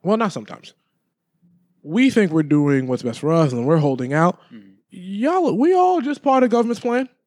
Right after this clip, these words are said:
Speaker 1: We all just part of the government. Like, we just think we outsmart niggas that just know better than us. Y'all think them lifting this is, "Oh, man, yeah, we got 'em. We won."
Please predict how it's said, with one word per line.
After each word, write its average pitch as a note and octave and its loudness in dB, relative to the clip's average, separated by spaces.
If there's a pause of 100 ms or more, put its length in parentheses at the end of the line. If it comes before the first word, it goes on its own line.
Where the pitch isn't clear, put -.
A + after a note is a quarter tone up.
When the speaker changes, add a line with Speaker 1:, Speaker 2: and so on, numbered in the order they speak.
(640)
Speaker 1:
We C4+ 0
all B3+ 2
just A#3+ 2
part B3 4
of A#3 2
the A3+ 4
government. A3 0
Like, G3+ 0
we E4+ 4
just F4 2
think B3+ -2
we B3 2
outsmart A3 0
niggas A3 2
that F#3 2
just G3 -2
know F#3 2
better E3+ 2
than D3+ -2
us. B2 -4 (340)
Y'all C4 -2
think C#4+ 0
them F3+ 0
lifting A#3 0
this - 0 (460)
is, F3 2 (1200)
"Oh, C3 -6
man, B2 -2
yeah, A#2 0
we C3+ 0
got C#3+ 0
'em. G#2 -8
We D#3+ 4
won." D#3+ 2